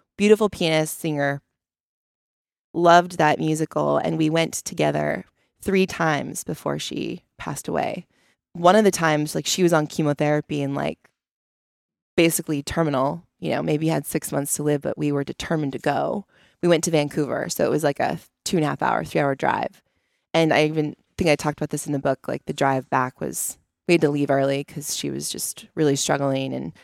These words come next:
had to take her to the hospital. But when she was in this kind of final stages, when hospice was there and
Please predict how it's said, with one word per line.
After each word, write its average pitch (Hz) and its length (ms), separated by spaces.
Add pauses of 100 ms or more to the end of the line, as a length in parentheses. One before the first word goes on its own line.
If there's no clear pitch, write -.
had 165 100
to 156 80
take 156 140
her 147 80
to 143 60
the 143 60
hospital. 143 680 (760)
But 156 420 (460)
when 190 280
she 185 300
was 170 420
in 190 200
this 170 280
kind - 180
of 156 80
final 160 340
stages, 143 600
when 143 100
hospice 143 460
was 143 120
there 135 400
and 143 240